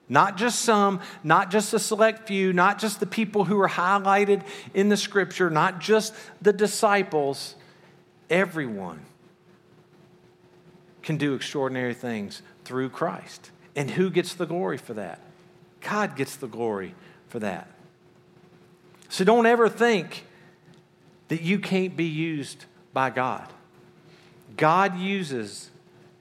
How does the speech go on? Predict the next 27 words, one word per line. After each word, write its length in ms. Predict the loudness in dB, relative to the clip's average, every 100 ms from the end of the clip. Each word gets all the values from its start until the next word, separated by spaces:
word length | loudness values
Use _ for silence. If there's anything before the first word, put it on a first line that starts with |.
| -4
everyday 440 | -2 -2 -2 -2
people 400 | -2 -8 -10 -16 -20 -20 -20 _ _ _ _ -20 _ _ _ -6
to 180 | -4
accomplish 840 | -2 -4 0 0 0 -6 -10 -10 -10
His 180 | -10 -8
purposes 800 | -2 -2 -4 -10 -8 -8 -10 -18 -20 -20 -20 -20 _ _ _
on 200 | -8 -4
this 180 | -4 -6
earth. 300 | -10 -10 -10 -18 -20 -20 _ _ -20 -8
And 120 | -4
if 160 | -4 -2
we 220 | 0 0
will 300 | 2 0 2
allow 340 | 2 4 2
God 400 | 2 0 0 -2
to 80 | -10
free 460 | -16 -6 0 2 2
us 360 | -2 -8 -16 -20 -20 -20 -14
from 220 | -6 -2
ourselves, 800 | 0 -2 -2 -2 -4 -8 -16 -18 _ _ _ _ _ _ _ _ _ _ -6
He'll 200 | -4 -2
use 280 | -2 -4 -4
us 160 | -6
in 100 | -6
a 60 | -4
mighty 320 | -2 -2 -4
way, 320 | -6 -6 -8